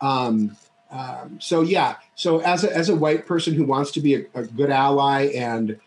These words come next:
you know, wants to really be someone who calls out, you know, institutional racism and be an anti-racist and, you know,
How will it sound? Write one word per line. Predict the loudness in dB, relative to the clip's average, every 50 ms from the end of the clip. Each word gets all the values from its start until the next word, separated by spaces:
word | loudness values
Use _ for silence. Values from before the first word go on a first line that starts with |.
| _ _ _
you | -2
know, | -2 0
wants | 0 2 2 2 2 0 -2 -2
to | -2 -4
really | -2 0 2 2 4 4 4 2 2
be | 0 2 2 2 2
someone | 2 0 -2 -2 0 0 2 2 2
who | 0 -2
calls | -4 -6 -10 -2 0 0 2 2 0 0 0
out, | 0 0 2 2 0 -2 -4 -10 -14 -14 -16 _ _ _ _ _ _ _ _ _ _ _ _
you | -2 -2 0
know, | 0 -2 0
institutional | -2 -2 -2 -2 -4 -4 -2 -4 -2 -2 -2 -2
racism | 0 0 0 0 0 -2 -2 0 2 2 2 0 0 -2
and | -4 -2 -2 -2 -2 -4 -6 -12 -6
be | 0 2 2
an | 4 4
anti-racist | 2 2 0 0 0 0 0 2 2 0 0 0 0 0 0 -2 -4 -10 -14 -20 _ _ -20 -20 _ _ _
and, | -4 -2 -2 0 -2 -2 -2
you | 0 0
know, | 0 2 2 0 -2